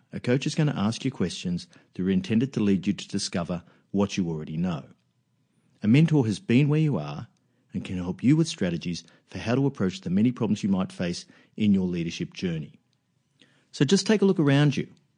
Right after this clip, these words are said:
Who's the person in your range of vision who's more senior than you, but not in the same line of leadership, who you look at and think, "Now that person has their act together. They're a great leader, they're well respected,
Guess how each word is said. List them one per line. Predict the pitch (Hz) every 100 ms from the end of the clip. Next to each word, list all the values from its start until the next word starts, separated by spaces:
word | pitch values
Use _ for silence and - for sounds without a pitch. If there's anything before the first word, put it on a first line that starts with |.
| _ _ _
Who's | 151 175
the | 180
person | 160 151 143 110
in | 101
your | 120
range | 151 175 165
of |
vision | 123 107 104
who's | 95 104
more | 123
senior | 156 151 156
than | 143 127
you, | 82 78 120 - _ _ _
but | 110 110
not | 123
in | 147
the | 143
same | - 117 110
line | 104 90
of | 92
leadership, | 98 98 - - _ _ _ _
who | 120
you | 117
look | 117 120
at | -
and | 95
think, | 110 101 - _ _ _ _
"Now | 98
that | 85 127 -
person | - 107 - 95
has | 95
their | 95 87
act | 90
together. | - 76 67 - _ _ _ _ _
They're | 90
a |
great | 80 113 147
leader, | 95 80 85 143 _ _ _ _ _
they're | 98
well | 107 143
respected, | 160 - - 127 127 - 76 - 165